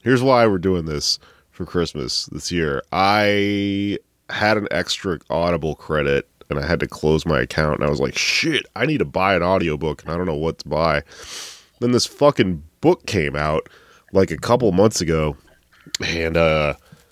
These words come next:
and there's an audio version of it, and I thought for, uh, for a minute, I was like, "Oh, we should do this for Halloween. That'll be a really funny Halloween episode, 'cause it's called State of Terror," and it's a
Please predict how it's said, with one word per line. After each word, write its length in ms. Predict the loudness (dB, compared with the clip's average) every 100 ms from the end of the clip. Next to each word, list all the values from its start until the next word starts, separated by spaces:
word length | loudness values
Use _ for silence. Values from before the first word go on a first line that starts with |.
| _ _ -4
and 100 | 0
there's 140 | 0 0
an 80 |
audio 380 | 2 2 4 2
version 340 | 0 -2 -2 -2
of 140 | -2
it, 180 | -4 -8 -20 _ -6
and 100 | 0
I 120 | 2
thought 580 | 0 -2 2 4 2 0 _ _ _ _ _ _ _ _ _ _ _ -20
for, 300 | -2 -2 2
uh, 200 | 2 2
for 240 | 2 2
a 40 | 4
minute, 320 | 4 4 4
I 80 | 2
was 180 | 2 0 -4 0
like, 160 | 2
"Oh, 120 | 4 2
we 160 | 2
should 200 | -2 -2
do 140 | 0 0
this 180 | 0
for 160 | -2 -2
Halloween. 720 | 2 2 2 -2 -4 -4 -4
That'll 180 | 0 2
be 100 | 2
a 80 | 0
really 240 | -2 -4
funny 340 | -4 -4 -4 -4
Halloween 420 | -2 -2 -2 -4
episode, 320 | -4 -6 -6
'cause 180 | -4 -6
it's 120 | -6
called 220 | -6 -4 0
State 520 | 0 2 0 -2 -8 -14
of 240 | -14 -8
Terror," 880 | -2 2 4 2 0 -2 -2 -2 -4
and 220 | -2 -2
it's 140 | -2
a 120 | -2